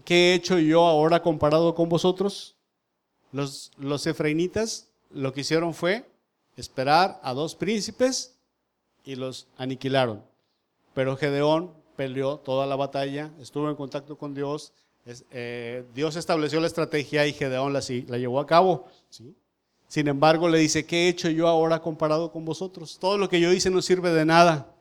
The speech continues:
porque ustedes fueron los que atraparon a los príncipes de Madián. ¿No es el rebusco de Efraín mejor que la vendimia de Abiezer?"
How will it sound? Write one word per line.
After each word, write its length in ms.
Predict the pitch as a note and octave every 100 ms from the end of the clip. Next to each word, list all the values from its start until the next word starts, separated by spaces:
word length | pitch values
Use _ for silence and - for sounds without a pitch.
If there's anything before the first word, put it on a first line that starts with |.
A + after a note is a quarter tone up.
| -
porque 220 | B2+ B2
ustedes 380 | - D#3 F3 -
fueron 320 | F3+ F#3+ F3
los 140 | C#3
que 80 | C3+
atraparon 500 | B2 A#2+ C#3 C#3 C#3+ - _ _ -
a 240 | C3+ A3 - _ _ _ _ _ _
los 180 | A#2+ B2
príncipes 520 | - D3 B2+ C#3+ C#3
de 80 | A#2
Madián. 340 | A2+ G#2+ G2 - _ _ _ _ _ _ _ -
¿No 240 | D3 E3+
es 100 | F3
el 140 | F#3+ F3
rebusco 560 | E3+ E3 F3+ F3+ F#3
de 140 | D#3+ D3
Efraín 420 | C#3 D3 E3+ F3
mejor 320 | D#3+ D#3+ E3+
que 100 | E3+
la 120 | D3+
vendimia 560 | C#3+ C#3+ C#3+ D#3 D#3+ E3
de 320 | D#3 D#3 - _ _ _ _ _ -
Abiezer?" 540 | C#3+ E3 E3 A3+